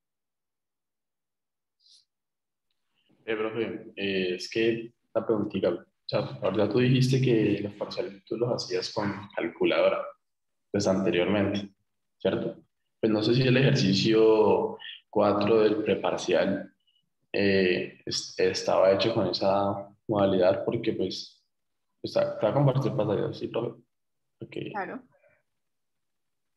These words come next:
Speaker 1: Ahí está viendo, profe.
Speaker 2: Sí.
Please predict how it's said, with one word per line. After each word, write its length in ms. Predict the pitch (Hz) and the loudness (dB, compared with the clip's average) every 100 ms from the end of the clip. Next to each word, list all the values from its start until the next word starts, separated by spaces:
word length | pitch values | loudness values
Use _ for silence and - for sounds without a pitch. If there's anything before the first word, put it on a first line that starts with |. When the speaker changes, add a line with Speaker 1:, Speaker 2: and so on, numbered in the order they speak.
| - _ _ _ _ _ _ _ _ _ _ _ _ _ _ _ _ _ _ _ _ _ _ - | -20 _ _ _ _ _ _ _ _ _ _ _ _ _ _ _ _ _ _ _ _ _ _ -8
Speaker 1:
Ahí 120 | 113 | -6
está 180 | 110 151 | -2 -2
viendo, 240 | 131 131 | 0 0
profe. 420 | - 165 - - _ _ _ _ _ _ _ _ _ _ _ _ _ _ _ _ _ | 0 -2 -4 -12 _ _ _ _ _ _ _ _ _ _ _ _ _ _ _ _ _
Speaker 2:
Sí. 520 | - 185 180 226 - | -14 -12 -10 -12 -14